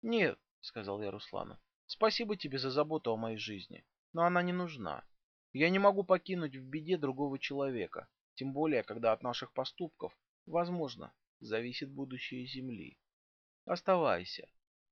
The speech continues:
Кто решил ползать, летать не сможет». Я перешагнул через пса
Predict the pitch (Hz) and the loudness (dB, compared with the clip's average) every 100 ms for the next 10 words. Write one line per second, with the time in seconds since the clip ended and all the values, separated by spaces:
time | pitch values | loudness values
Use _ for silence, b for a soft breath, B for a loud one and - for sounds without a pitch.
0 | - - 185 170 185 175 - 185 143 110 | -10 2 2 4 0 -2 -2 -2 -2 -4
1 | - - 160 160 127 139 - 127 104 78 | -10 -8 -4 -2 -2 -2 -10 -6 -8 -8
2 | - _ _ _ _ _ _ _ _ _ | -14 _ _ _ _ _ _ _ _ _
3 | 120 120 120 123 117 127 123 117 - 113 | -6 -4 -2 -4 -4 -4 -4 -6 -6 -8
4 | - - 190 190 | -8 -2 2 2